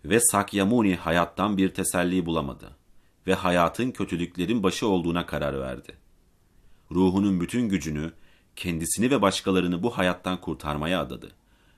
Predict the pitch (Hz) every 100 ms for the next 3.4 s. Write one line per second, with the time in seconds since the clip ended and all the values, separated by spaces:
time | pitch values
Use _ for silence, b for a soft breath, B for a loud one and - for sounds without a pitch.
0 | b 78 82 95 98 85 78 - b b
1 | b 82 85 78 90 104 - 90 87 73
2 | 76 76 80 98 90 71 78 78 80 73
3 | 67 60 - -